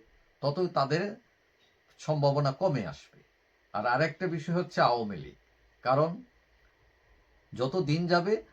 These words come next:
আওয়ামী লীগ আস্তে আস্তে দাঁড়ানোর একটা সম্ভাবনা, বেরোনোর সম্ভাবনা বাড়তে থাকবে, এবং তারা হয়তো বেরোবে, এবং সেটাও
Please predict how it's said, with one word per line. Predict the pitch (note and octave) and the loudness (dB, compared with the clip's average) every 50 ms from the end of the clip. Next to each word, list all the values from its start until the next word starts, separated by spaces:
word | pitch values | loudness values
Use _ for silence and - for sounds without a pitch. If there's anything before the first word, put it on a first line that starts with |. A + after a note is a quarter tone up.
| _ | _
আওয়ামী | - A#2 C3+ C#3 C#3 D3+ | 2 2 4 4 4 2
লীগ | D#3 E3+ E3 - | 0 0 -2 -2
আস্তে | C#3 B2+ - - - E3 D#3 | -2 -2 -2 -2 0 0 0
আস্তে | C#3+ - E3 D3+ | 0 0 -2 -2
দাঁড়ানোর | B2+ A#2+ B2+ C3 C3+ C#3 D#3 D3 C#3 | 0 2 2 2 2 2 0 0 -2
একটা | - - C3 - | -4 -6 -8 -8
সম্ভাবনা, | - B2+ C3+ C3+ C#3+ D3 D3+ E3+ E3 F3 E3 | -6 -6 -4 -4 -4 -2 -2 -2 -2 -2 -2
বেরোনোর | A#2 A#2 A#2 C#3 D#3 D#3+ E3 F3 - - - | -2 -2 -2 -2 -2 -2 -4 -6 -6 -6 -6
সম্ভাবনা | C#3+ C#3+ C#3+ C#3 C#3 C#3+ D#3+ E3 F#3 G#3 - - _ _ _ _ _ _ _ _ _ _ _ _ _ _ _ _ - | -6 -4 -4 -6 -6 -6 -6 -6 -6 -8 -10 -12 _ _ _ _ _ _ _ _ _ _ _ _ _ _ _ _ 0
বাড়তে | - - E3+ - - C#3 - | 2 2 2 2 0 -8 -12
থাকবে, | - - - - - - _ _ _ _ | -14 -18 -20 -20 -20 -20 _ _ _ _
এবং | - A2+ A2+ C3 B2 | -6 -6 -6 -4 -2
তারা | - C#3+ C3+ C3+ | 2 2 4 4
হয়তো | C3+ C3 A#2 - A2 | 2 0 -4 -6 -8
বেরোবে, | F2 E2 G#2+ A2 F2+ D2+ C#2 D2 D2 _ _ _ _ _ _ _ _ _ _ | -8 -6 -6 -6 -6 -8 -12 -18 -20 _ _ _ _ _ _ _ _ _ _
এবং | G2+ A2 A#2+ A2+ | -8 -8 -8 -10
সেটাও | - - C#3 C#3 - F#3+ F#3 F#3+ | -8 -6 -4 -2 2 2 2 2